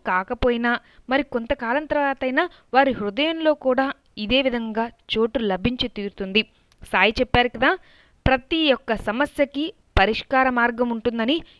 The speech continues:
ఇప్పుడు వారికి మనం ఇలా వివాహం చేసుకోవడం ఇష్టం లేదు, కానీ వివాహం చేసుకొని వచ్చిన తర్వాత ఇక్కడ కొత్త జీవితం మొదలు పెట్టడానికి వాళ్ళే మనకి ఆస్కారం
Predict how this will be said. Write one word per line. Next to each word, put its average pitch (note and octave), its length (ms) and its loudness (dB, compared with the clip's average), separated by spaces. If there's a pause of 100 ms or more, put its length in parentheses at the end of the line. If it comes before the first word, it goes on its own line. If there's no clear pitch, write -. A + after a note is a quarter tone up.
ఇప్పుడు A3+ 240 0
వారికి G#3 380 2
మనం A3 380 -2 (300)
ఇలా A#3 200 6
వివాహం G#3+ 580 -2
చేసుకోవడం C4+ 340 0 (140)
ఇష్టం D4 320 -4
లేదు, A3 300 0 (300)
కానీ A#3 360 -2 (280)
వివాహం A#3 400 0
చేసుకొని C#4 380 -4
వచ్చిన G3 360 -4
తర్వాత B3 600 0 (140)
ఇక్కడ A3+ 180 -6
కొత్త G#3+ 280 -4
జీవితం B3 420 -2
మొదలు G#3 240 0
పెట్టడానికి B3 580 -2
వాళ్ళే F#3+ 600 2
మనకి C4+ 440 -2 (320)
ఆస్కారం B3 720 -2